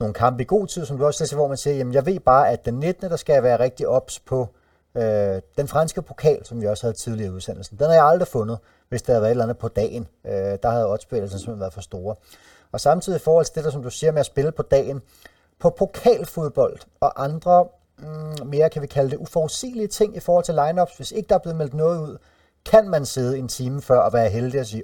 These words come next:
"Åh, United sparer simpelthen hele A-truppen," og det havde den, det havde Ten Hag ikke sagt noget om. Det kan være undtagelsen, men ellers vil jeg også sige, det har været nogle af mine helt store fjender gennem tiden. Det har været at sidde,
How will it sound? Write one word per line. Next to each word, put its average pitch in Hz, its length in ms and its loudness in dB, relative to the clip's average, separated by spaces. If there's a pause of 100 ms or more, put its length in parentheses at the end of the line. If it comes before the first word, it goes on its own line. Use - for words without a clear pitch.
"Åh, 190 120 10 (600)
United 131 380 4
sparer 127 300 2
simpelthen 131 340 -2 (200)
hele 190 300 4
A-truppen," 113 520 0
og 110 80 -6
det 123 80 0
havde 131 140 6
den, 123 180 -2 (120)
det 131 80 -2
havde 120 160 2
Ten 113 160 -8
Hag 113 220 -2
ikke 117 140 -10
sagt 113 220 -4
noget 110 200 -4
om. 101 100 -6 (420)
Det 147 120 -8
kan 190 260 0
være 135 100 4
undtagelsen, 107 600 -4
men 107 140 -8
ellers 185 480 0
vil 123 60 -8
jeg 131 100 2
også 131 120 -2
sige, 131 140 -6
det 131 80 0
har 131 80 4
været 110 240 0
nogle 117 140 -8
af 120 60 -6
mine 107 260 -10
helt - 180 -8
store 113 240 -6
fjender 110 300 -10 (480)
gennem 107 220 -6
tiden. 101 320 -10
Det 123 120 2
har 143 100 8
været 120 320 4
at 110 60 -2
sidde, 117 380 -6